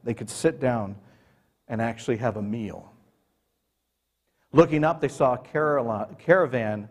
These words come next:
of Ishmaelites coming. When Judah said to his brothers, "What profit is it if we kill our brother and conceal his blood? Come, let us sell him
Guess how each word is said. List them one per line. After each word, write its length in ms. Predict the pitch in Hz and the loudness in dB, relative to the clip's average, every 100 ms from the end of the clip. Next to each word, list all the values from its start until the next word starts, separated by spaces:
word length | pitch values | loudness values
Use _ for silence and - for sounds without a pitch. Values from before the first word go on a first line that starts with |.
| - - | -18 -4
of 220 | 113 107 | -2 0
Ishmaelites 760 | 170 165 160 131 113 98 92 - | 0 0 -2 -4 -4 -6 -12 -14
coming. 360 | - 110 95 85 - _ _ _ _ _ | -4 -4 -4 -12 -20 _ _ _ _ _
When 200 | 127 123 | 0 0
Judah 360 | 113 139 156 135 | 2 0 2 0
said 340 | - 127 110 | 0 -2 -2
to 120 | - | -6
his 140 | 113 101 | -8 -4
brothers, 540 | 113 107 98 95 - - _ _ _ _ _ _ _ _ | -4 -4 -6 -14 -20 -20 _ _ _ _ _ _ _ _
"What 160 | - 180 | 0 2
profit 420 | - 196 175 139 | 4 4 2 0
is 220 | 120 117 | 0 -4
it 340 | 117 - - - _ - | -8 -10 -18 -20 _ -2
if 160 | 139 | 0
we 80 | 135 | 0
kill 340 | 123 - 190 165 | -4 -2 2 2
our 120 | 135 | 2
brother 420 | 117 143 123 113 | 4 2 2 -2
and 240 | 107 127 | -2 -12
conceal 480 | - 127 - 143 143 | -12 -14 -6 0 0
his 160 | 123 101 | -2 -6
blood? 380 | - 135 104 - - _ _ _ _ _ _ _ _ | 0 0 0 -8 -20 _ _ _ _ _ _ _ _
Come, 400 | - 190 165 104 107 - _ - | 4 4 4 -4 -12 -20 _ 2
let 240 | 135 165 | 2 4
us 100 | 190 | 0
sell 380 | - - 214 233 | -6 2 4 4
him 360 | 143 95 87 | -2 -4 -8